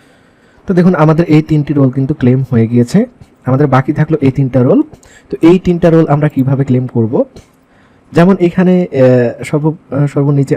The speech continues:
আমরা যদি দেখি, এখানে জিজুস রোলটা, এই রোলটা কালেক্ট করতে গেলে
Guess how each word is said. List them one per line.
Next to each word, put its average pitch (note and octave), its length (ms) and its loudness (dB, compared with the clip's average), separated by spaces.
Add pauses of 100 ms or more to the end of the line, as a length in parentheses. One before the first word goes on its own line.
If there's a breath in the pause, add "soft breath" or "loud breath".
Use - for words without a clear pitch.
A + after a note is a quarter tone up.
আমরা C3 240 -2
যদি C3 160 -2 (140)
দেখি, B2 220 -6 (120)
এখানে D3+ 200 0 (100)
জিজুস D3 340 0 (180)
রোলটা, C3 340 -2 (640 soft breath)
এই E3 100 2
রোলটা D#3+ 200 0 (120)
কালেক্ট C#3 300 -2
করতে D3 220 -4
গেলে D3+ 120 0